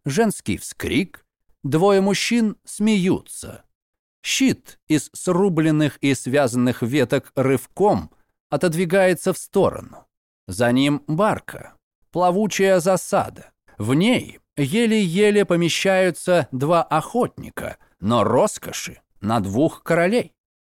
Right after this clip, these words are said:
Как только заграждение из палок и мёртвых листьев убрано, становятся видны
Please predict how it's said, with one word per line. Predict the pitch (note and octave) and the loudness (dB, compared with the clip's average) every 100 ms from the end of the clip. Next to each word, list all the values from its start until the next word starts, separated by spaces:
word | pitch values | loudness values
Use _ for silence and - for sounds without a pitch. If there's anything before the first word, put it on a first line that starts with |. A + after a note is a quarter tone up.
| - | -2
Как | C#3+ D3 - | 0 0 2
только | D3+ E3 - E3+ | 2 2 4 2
заграждение | C#3 D#3 D3 D3+ A#2+ D3 E3+ D#3+ C#3+ | 4 2 2 0 0 0 2 2 0
из | - B2 - | 0 -2 -2
палок | - F3+ G2+ - - - - | 0 0 0 -6 -20 -18 -4
и | G#2+ | 0
мёртвых | A2+ C3 B2 A2 G#2 | 2 2 2 -2 -2
листьев | A#2 B2+ - A2+ G#2 - - | 0 0 0 -2 -2 -4 -4
убрано, | A#3+ C#3 F#2+ D2 - - _ _ _ | -2 0 -2 -6 -12 -18 _ _ _
становятся | - B2+ C3+ D3+ C#3+ - D3 | -4 0 2 2 0 0 0
видны | B2+ C3 C#3+ A3+ F3+ - | 0 0 0 0 -2 -6